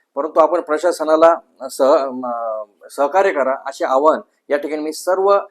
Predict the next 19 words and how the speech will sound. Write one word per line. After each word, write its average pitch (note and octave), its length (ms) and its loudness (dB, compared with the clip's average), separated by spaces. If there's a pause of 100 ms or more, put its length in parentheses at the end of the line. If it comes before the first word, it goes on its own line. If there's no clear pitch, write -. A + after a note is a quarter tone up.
(140)
स्तरातील, D#3+ 640 0
अ, C3 220 0
साई C3+ 200 -6
भक्तांना A#2+ 380 -6
या A#2 60 -6
ठिकाणी G2 240 -14
करतोय. F2+ 300 -20 (2250)
साईबाबांच्या E3 600 -2
सेवेत D#3 360 -2
असणारे D#3 640 -2 (160)
दोन D3 400 -6 (220)
निष्पाप C3 480 -4
युवकांचा C3 720 -2 (500)
निर्गुण C3+ 340 -6
खून D#3 200 -10
झाला G2 180 -6 (840)
आणि B2+ 80 -16
त्याच D#3 320 -4
पार्श्वभूमीवर C3+ 760 -4